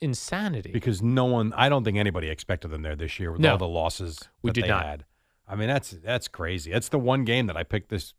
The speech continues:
Speaker 2: I actually thought that was my, that was my strongest pick of the weekend. I really thought Buffalo was gonna go in and win this game
Speaker 1: Yeah.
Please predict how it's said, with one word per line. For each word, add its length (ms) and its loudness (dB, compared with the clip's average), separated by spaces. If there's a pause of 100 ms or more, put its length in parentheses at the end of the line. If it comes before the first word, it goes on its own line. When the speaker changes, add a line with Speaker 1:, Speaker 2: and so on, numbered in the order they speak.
Speaker 2:
I 240 4
actually 300 2
thought 160 2
that 160 2
was 160 0
my, 440 0 (600)
that 120 0
was 120 0
my 120 4
strongest 640 0
pick 180 2
of 140 0
the 80 -2
weekend. 580 0 (580)
I 40 -2
really 460 2
thought 300 -2
Buffalo 380 -2
was 160 -6
gonna 220 -2
go 140 -2
in 60 -4
and 120 -8
win 140 2
this 180 -2
game 200 2
Speaker 1:
Yeah. 220 2